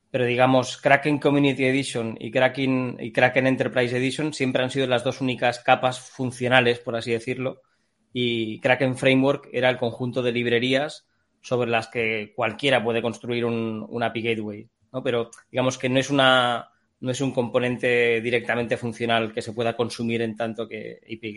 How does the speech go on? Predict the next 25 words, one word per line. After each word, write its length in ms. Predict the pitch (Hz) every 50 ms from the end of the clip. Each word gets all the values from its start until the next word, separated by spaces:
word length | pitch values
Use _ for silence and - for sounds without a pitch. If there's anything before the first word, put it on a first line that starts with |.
| 107
Gateway. 200 | 104 - - 92 - _ _ _ _ _ _ _ _
Entonces, 360 | - 123 117 110 - - _ -
esa 240 | 131 - 143 131 -
parte 200 | 139 131 - 131
del 140 | 123 120 113
Kraken 380 | - 127 127 - 135 127 127
Fra-, 300 | - - 135 135 139 135
Framework 500 | - - 127 127 127 127 123 131 - - - _ _ _ _ _ _ _ _ _ _
es 160 | 123 123 110
lo 140 | 123 120 113
que 520 | - 123 120 117 117 117 113 110 110 107 107
se 100 | - -
ha 40 | 117
venido 260 | 117 120 120 120 120
a 40 | 120
llamar 280 | 117 117 113 117 117 113
Lura 320 | 120 127 123 127 123 120
Project 360 | - 127 127 127 143 139 - 135
y 40 | 123
lo 160 | 120 113 110
que, 720 | - 117 110 107 107 107 104 107 - - - - - 110
de 220 | 107 107 107 113 107
lo 100 | 107 107
que 120 | - 110
hemos, 140 | 113 117